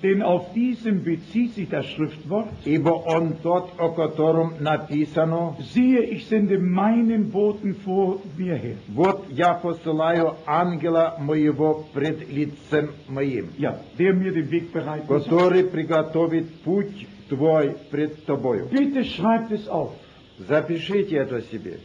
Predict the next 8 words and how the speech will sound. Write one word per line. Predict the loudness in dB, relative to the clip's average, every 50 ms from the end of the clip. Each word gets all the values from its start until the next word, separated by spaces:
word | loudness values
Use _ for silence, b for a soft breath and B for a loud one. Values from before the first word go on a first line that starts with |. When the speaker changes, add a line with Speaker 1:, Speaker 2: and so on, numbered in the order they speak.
| -6
Speaker 1:
Im | -2 2 2 4 4 4 4
Neuen | 4 4 4 4 4 4 4 2 0
Testament | -2 -4 -4 -4 -2 0 0 0 2 0 0 0 -2 -4 -4 -6
Speaker 2:
В | -8 -10 -8 -4
Ветхом | 0 2 2 2 2 -2 -6 -6 -4 -4 -2
Завете | 0 2 2 2 2 0 0 -2 -4 -4 -4 -4 -4 -6 -10 -12 -6 -2
Speaker 1:
erfüllten | 0 0 0 0 0 2 2 2 2 0 -2 -2 -4 -2
sich | 0 -2 -2 -2 -4